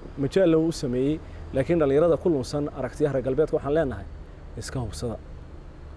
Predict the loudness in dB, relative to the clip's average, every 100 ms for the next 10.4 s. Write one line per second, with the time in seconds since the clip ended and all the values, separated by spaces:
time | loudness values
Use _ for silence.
0 | -2 2 4 4 2 0 -2 -8 -8 -8
1 | -10 -16 -14 -14 -14 -14 -8 -4 2 2
2 | 2 0 -14 -14 -14 -14 -2 0 4 2
3 | 0 -12 -16 -16 -6 0 2 4 2 2
4 | 2 2 2 -2 -16 -18 -12 -2 2 4
5 | 2 2 2 4 4 4 2 -2 -8 -8
6 | -8 -8 -6 -8 -8 -4 -2 0 2 2
7 | 2 -6 -10 -12 -12 -8 -2 4 4 4
8 | 4 4 4 4 4 4 4 4 4 2
9 | 0 -2 0 4 6 6 6 4 4 2
10 | -2 -2 -4